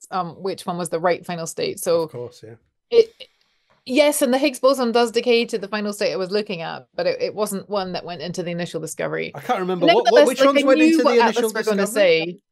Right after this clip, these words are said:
Speaker 2: Which, wh-, which,
Speaker 1: But
Speaker 2: what were the channels for the initial
Speaker 1: but
Speaker 2: discovery?
Speaker 1: I was
Speaker 2: I forget
Speaker 1: looking
Speaker 2: now.
Speaker 1: at B B Bar.
Speaker 2: Right.
Speaker 1: And the discovery channels are Higgs to gamma gamma,
Speaker 2: Yeah.
Speaker 1: um,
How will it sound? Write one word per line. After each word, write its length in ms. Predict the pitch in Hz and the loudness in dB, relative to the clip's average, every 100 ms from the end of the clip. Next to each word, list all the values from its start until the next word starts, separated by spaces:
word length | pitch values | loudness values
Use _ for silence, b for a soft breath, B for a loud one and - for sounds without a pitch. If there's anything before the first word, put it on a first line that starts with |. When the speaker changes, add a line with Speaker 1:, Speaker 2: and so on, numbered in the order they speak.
| _ _ - | _ _ -10
Speaker 2:
Which, 180 | 214 - | -8 -4
wh-, 180 | 226 | -4
which, 120 | 185 190 | -4 0
Speaker 1:
But 140 | 208 | 0
Speaker 2:
what 80 | 202 | 0
were 80 | 196 | -8
the 80 | |
channels 380 | 190 196 196 196 | -8 -8 -8 -12
for 80 | - | -12
the 260 | 190 190 180 | -10 -10 -10
initial 300 | 170 175 185 | -12 -8 -6
Speaker 1:
but 60 | |
Speaker 2:
discovery? 180 | - 302 | 2 4
Speaker 1:
I 20 | |
was 160 | 339 370 | 4 2
Speaker 2:
I 20 | |
forget 200 | 349 359 | 2 0
Speaker 1:
looking 120 | 349 330 | -2 0
Speaker 2:
now. 60 | 247 | -2
Speaker 1:
at 80 | - _ _ 196 - | -4 _ _ -12 0
B 160 | 277 | 2
B 160 | 254 254 | 2 0
Bar. 520 | 208 175 170 220 294 - | 2 4 4 2 0 -4
Speaker 2:
Right. 280 | 135 135 135 _ _ _ | -8 -8 -10 _ _ _
Speaker 1:
And 200 | 240 240 | -2 2
the 80 | 240 | 2
discovery 460 | 226 254 277 277 311 | 0 0 2 2 -2
channels 460 | 311 285 262 254 | -4 -6 -4 -2
are 220 | 220 208 208 | -2 -2 -2
Higgs 260 | 240 208 | -6 -8
to 120 | - 233 | -6 -6
gamma 260 | 226 208 | -4 -4
gamma, 600 | 202 190 180 165 202 311 - - - - _ _ | -4 -4 -4 -4 -4 -8 -14 -20 -20 -20 _ _
Speaker 2:
Yeah. 300 | 135 208 208 | -10 -6 -4
Speaker 1:
um, 140 | 208 | -6